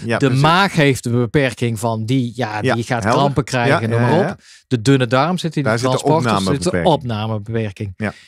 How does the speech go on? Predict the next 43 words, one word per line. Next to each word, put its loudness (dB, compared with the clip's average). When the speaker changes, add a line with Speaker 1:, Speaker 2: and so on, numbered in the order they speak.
Speaker 2:
En 0
je 0
zou 2
dus -2
zeggen, 0
nou, 0
je 2
zou 2
dit 0
kunnen 2
verklaren -4
aan -6
de -4
ene 0
kant -2
van, -4
ah, 0
er 0
komt 0
meer 4
van 0
die -2
glucose, 0
wordt -2
uiteindelijk -2
verbrand, -2
dus -4
komt -4
meer -4
binnen. 0
Ja, 0
dan 0
blijft 0
er -4
toch 0
in -4
de -6
klassieke, -4
eh, -8
sportdrank -2
te 2
veel 2
koolhydraten 0